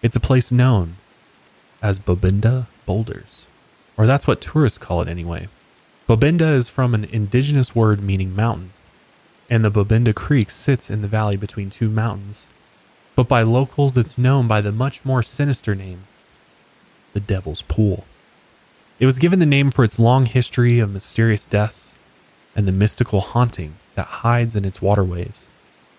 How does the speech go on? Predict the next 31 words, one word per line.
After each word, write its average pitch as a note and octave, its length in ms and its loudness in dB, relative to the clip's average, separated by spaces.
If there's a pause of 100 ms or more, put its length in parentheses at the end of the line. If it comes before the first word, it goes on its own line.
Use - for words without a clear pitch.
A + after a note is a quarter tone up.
(140)
The A2 80 4
legend G#2+ 340 4
of G2+ 140 0
the G2 80 0
pool A2+ 260 -2
spans A#2+ 460 0
back B2 300 0
to - 100 -10
the G#2 80 -2
days G2 360 0
of F#2+ 160 -6
unrecorded G#2 680 -4
history, F2+ 520 -6 (560)
and G#2+ 140 2
the G#2+ 40 4
tale C#3 280 2
that C3 140 2
surrounds B2+ 440 2
the A2+ 60 0
mysterious G#2 480 0
pool A2 260 0
has G#2 120 -2
been G2 180 -6
passed - 340 -4
down A2 240 -4
by F#2+ 140 -8
word G2 180 -2
of G2 100 -4
mouth G2+ 280 -8
for - 140 -8
decades. F#2 720 -8